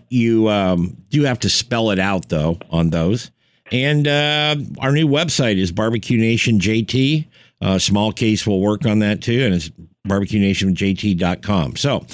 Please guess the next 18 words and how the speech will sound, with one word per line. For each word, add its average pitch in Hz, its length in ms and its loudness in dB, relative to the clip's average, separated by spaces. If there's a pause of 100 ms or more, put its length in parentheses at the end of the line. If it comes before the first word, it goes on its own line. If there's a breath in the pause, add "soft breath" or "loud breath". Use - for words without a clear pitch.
(180 loud breath)
we're 123 120 -2
talking 147 260 0
with 127 120 0
David 127 320 0
Farrell, 139 380 0
whose, 117 260 2 (280)
uh, 104 240 2
book, 117 260 0
The 101 140 -4
Old 123 260 0
Fat 135 320 -2
Guy's 127 360 0
Guide 117 360 0
to 92 80 0
Smoking 110 540 0
Meat 120 240 0
for 101 220 0
Beginners. 98 760 0